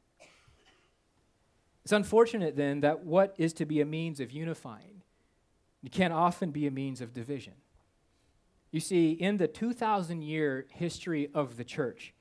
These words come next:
music, and especially instruments in music, in worship, has always been a point of controversy. Did you know, for example, that congregational singing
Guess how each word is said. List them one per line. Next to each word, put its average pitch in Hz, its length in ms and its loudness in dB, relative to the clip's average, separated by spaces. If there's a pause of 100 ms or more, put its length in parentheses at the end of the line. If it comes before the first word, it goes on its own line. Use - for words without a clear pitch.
(520)
music, 165 500 0
and 135 100 -6
especially 170 560 -4
instruments 151 680 -6 (140)
in 185 300 -4 (180)
music, 190 480 -4
in 160 120 -6
worship, 190 480 -2 (400)
has 156 240 0 (140)
always 180 540 0
been 151 220 -4
a 147 60 -6
point 135 280 -8
of 139 100 -12
controversy. - 640 -16 (1080)
Did 180 180 4
you 226 120 2
know, 190 220 8
for 180 160 0
example, 165 420 -2 (380)
that 160 140 0
congregational 214 800 4
singing 160 540 -4